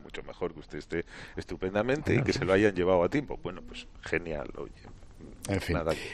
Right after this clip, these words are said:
Speaker 1: nada que añadir.
Speaker 2: mm, noticia, noticia que, claro, visto desde aquí, con la que tenemos encima, entre unas cosas y otras, solo en las últimas cuarenta y ocho horas en España han llegado más de mil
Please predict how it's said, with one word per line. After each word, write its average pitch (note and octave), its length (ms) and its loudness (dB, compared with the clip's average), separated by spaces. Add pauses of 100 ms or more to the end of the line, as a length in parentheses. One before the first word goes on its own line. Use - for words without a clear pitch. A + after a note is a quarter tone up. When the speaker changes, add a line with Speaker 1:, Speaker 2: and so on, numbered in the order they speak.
Speaker 1:
nada A2 220 10
que D#2 80 -2
añadir. F#2 320 6
Speaker 2:
mm, F#2 280 8 (420)
noticia, G#2 880 8
noticia E2+ 440 4
que, F#2 100 0
claro, F2+ 300 0
visto D#2+ 320 -2
desde E2+ 180 4
aquí, D#2 760 2 (220)
con C2 160 -4
la A1+ 100 0
que - 80 -6
tenemos D2 340 -2
encima, D#2+ 340 6
entre C#2 120 -2
unas C#2 120 0
cosas D2 260 2
y D#2 60 6
otras, E2+ 360 4 (920)
solo - 460 6 (760)
en F#2 140 6
las E2 180 4
últimas A2+ 400 6
cuarenta D#2+ 480 4
y E2+ 80 8
ocho F#2 280 4
horas C#2 280 2
en C2 100 0
España B2 500 2 (800)
han A2 180 6
llegado G#2 340 6
más G#2 320 6
de A2+ 220 6 (100)
mil C3 640 10